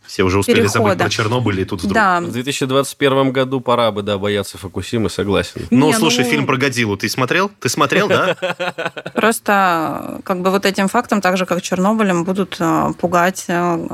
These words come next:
Speaker 2: годами, десятилетиями, и там, может быть, через сто лет все будут говорить: «Вы что, хотите как в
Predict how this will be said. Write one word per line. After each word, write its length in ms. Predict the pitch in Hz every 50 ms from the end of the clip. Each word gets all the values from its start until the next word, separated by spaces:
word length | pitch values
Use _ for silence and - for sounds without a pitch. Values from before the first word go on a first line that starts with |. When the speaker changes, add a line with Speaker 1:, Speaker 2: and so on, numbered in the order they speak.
| - - 175
Speaker 2:
годами, 360 | 180 185 170 196 214 233 226
десятилетиями, 960 | 196 165 175 - - - - - 175 185 196 220 214 - - 180 165 165 160
и 40 | 160
там, 160 | 160 - 180 185
может 220 | 185 175 175 -
быть, 120 | 175 170 170
через 280 | - - 180 175 175 -
сто 160 | - - 180
лет 300 | - 170 190 208 - - 180
все 160 | 165 - - 175
будут 160 | 180 180 -
говорить: 320 | 185 180 180 170 160 -
«Вы 80 | - 175
что, 240 | - - - 180 165
хотите 340 | - 175 170 - 175 -
как 200 | - - 165 -
в 80 | - -